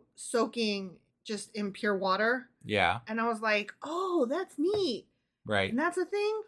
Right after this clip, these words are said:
Speaker 1: Okay. That's cool. And then I saw that meme right after and I was like, "Yeah, what is that?
Speaker 2: <laughs>
Speaker 1: Why? What,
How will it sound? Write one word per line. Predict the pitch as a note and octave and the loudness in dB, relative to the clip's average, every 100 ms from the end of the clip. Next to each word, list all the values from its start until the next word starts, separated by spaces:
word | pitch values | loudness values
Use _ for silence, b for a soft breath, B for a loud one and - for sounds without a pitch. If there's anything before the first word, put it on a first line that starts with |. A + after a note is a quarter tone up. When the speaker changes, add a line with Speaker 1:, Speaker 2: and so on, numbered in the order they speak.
| - | -4
Speaker 1:
Okay. | E4+ - E4+ D#4+ F#4 F4 _ _ _ _ _ _ _ - | -4 2 4 4 4 -2 _ _ _ _ _ _ _ -4
That's | E4+ - | -4 -2
cool. | - G#4 A#4 D4+ C3+ - _ _ _ _ - | 6 10 10 8 4 -2 _ _ _ _ -4
And | A#3+ B3+ | 0 4
then | C4+ C4+ B3+ A3+ - B3 | 4 4 2 -4 -6 -4
I | B3 | 0
saw | - C4+ | 6 8
that | C4 A3 | 8 4
meme | A#3 C4 B3+ A#3 | 4 4 4 6
right | A3 A#3+ | 6 8
after | C4 C4+ C4 | 6 6 2
and | A#3+ | 2
I | |
was | B3 A#3+ | 0 0
like, | B3 A3+ - _ _ _ _ _ _ | 0 0 -6 _ _ _ _ _ _
"Yeah, | G4+ B4 D5 E5 D#5+ A4+ C#4+ F#3+ E3+ | 6 10 10 12 12 12 12 12 6
what | A3+ C5 D5+ | 8 10 10
is | E5 F5 F5 - | 8 4 4 8
that? | C5 G4+ A#3 F3 - - | 10 12 10 6 -2 -14
Speaker 2:
<laughs> | - | 4
Speaker 1:
Why? | A#3 C#5 D#5+ F5 G5 D5 D4+ A3 F#3 E3 E3 - | 8 10 12 12 12 12 12 4 0 -2 -4 -2
What, | - - - F4 A4+ - | -2 -4 -10 0 2 2